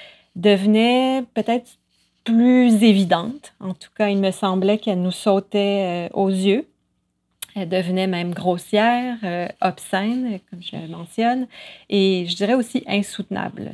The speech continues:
selon moi. Donc, tous les jours, on pouvait observer dans, dans le contexte du confinement, puis mesurer aussi, là, par différents exemples, euh, de l'actualité, euh, les écarts de richesse, de pouvoir, de, de privilèges. Donc,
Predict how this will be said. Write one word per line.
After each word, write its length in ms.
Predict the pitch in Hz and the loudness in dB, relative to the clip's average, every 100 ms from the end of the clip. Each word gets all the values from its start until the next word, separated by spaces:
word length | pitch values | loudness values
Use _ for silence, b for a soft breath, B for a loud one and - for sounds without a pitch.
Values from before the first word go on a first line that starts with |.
| - | -12
selon 200 | 180 175 | -12 -10
moi. 260 | 175 196 392 B B B | -10 -10 -10 B B B
Donc, 120 | 180 151 | -14 -14
tous 120 | - 214 | -8 -2
les 160 | 190 | 0
jours, 260 | 190 226 226 | 2 2 2
on 120 | 196 | 0
pouvait 640 | - - 180 185 202 202 202 | -4 -8 -4 0 2 0 0
observer 720 | 196 - - 185 170 170 202 | -4 -6 -6 -4 -4 -2 0
dans, 240 | 214 160 - | 0 -4 -10
dans 140 | 160 | -10
le 80 | 165 | -12
contexte 600 | - 180 170 202 202 - 180 | -6 -8 -4 -6 -6 -8 -10
du 240 | 165 160 | -10 -12
confinement, 800 | - 175 170 - 180 185 214 302 B B B B _ | -10 -10 -10 -8 -6 -4 -6 -8 B B B B _
puis 140 | - | -8
mesurer 600 | 175 185 170 185 208 269 | -4 -4 -2 -4 0 0
aussi, 380 | 220 190 - 202 | 0 -4 -6 -4
là, 100 | 160 | -4
par 220 | 165 160 | -4 -8
différents 480 | 156 - 180 175 185 | -10 -10 -8 -4 -4
exemples, 640 | 175 175 170 190 196 202 190 | -2 -4 -2 -2 -2 -6 -8
euh, 360 | 160 160 160 160 | -8 -8 -10 -10
de 80 | |
l'actualité, 880 | 165 165 - 185 170 151 - 226 359 B B B B | -8 -8 -10 -8 -8 -10 -4 -4 -4 B B B B
euh, 360 | - 175 170 180 | -4 -2 -2 -4
les 320 | 175 202 208 | -2 -2 -2
écarts 260 | 190 196 190 | -4 -4 -6
de 80 | 180 | -6
richesse, 540 | 170 160 - 196 202 | -8 -10 -2 -2 -2
de 80 | 180 | -6
pouvoir, 460 | 165 - 165 180 190 | -12 -10 -6 -6 -4
de, 260 | 175 165 | -4 -4
de 140 | 165 170 | -6 -8
privilèges. 760 | - 170 160 151 - - - | -10 -12 -10 -10 -8 -6 -4
Donc, 400 | 185 175 - - | -4 -8 -10 -20